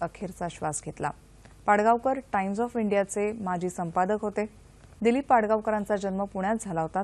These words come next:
तसंच पुण्यात पदवी घेतल्यानंतर त्यांनी पॅरिसच्या विद्यापीठातून मानव विज्ञान विषयात डॉक्टरेट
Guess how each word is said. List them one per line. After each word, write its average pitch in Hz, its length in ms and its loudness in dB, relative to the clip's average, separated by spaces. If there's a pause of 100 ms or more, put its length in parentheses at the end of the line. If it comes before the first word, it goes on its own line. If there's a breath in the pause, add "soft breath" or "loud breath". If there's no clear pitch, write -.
तसंच 196 240 -4 (460 loud breath)
पुण्यात 226 280 4 (120)
पदवी 214 300 0
घेतल्यानंतर 202 640 -2
त्यांनी 190 360 -2 (120)
पॅरिसच्या 208 500 0
विद्यापीठातून 185 720 -2 (420 loud breath)
मानव 214 380 2
विज्ञान 196 460 0
विषयात 180 380 -2 (180)
डॉक्टरेट 196 480 -2